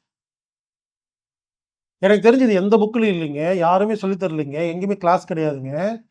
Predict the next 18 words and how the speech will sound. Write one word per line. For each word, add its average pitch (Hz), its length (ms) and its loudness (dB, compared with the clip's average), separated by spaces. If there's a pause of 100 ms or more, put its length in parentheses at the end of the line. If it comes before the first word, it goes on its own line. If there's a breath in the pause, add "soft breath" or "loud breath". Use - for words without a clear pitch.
(480)
இதை 233 400 2
ரொம்ப, 226 260 4
ரொம்ப 262 160 6
இம்பார்ட்டன்ட்டுங்க. 190 840 2
என்ன 196 180 2
கேட்டா, 214 460 6
இதெல்லாம் 208 360 6
வந்து 233 140 2
ஸ்கூல்லயே 262 440 2
சொல்லி 214 220 0
கொடுத்துட்டாவே 208 480 4
வேலை 196 240 6
முடிஞ்சதுங்கிறேங்க. 147 840 -2 (1400)
எனவே, 214 500 6 (260)
நடுமன 262 560 10
பதிவுகளை 208 840 6
அழிப்பது 208 560 2
எப்படி, 160 720 -2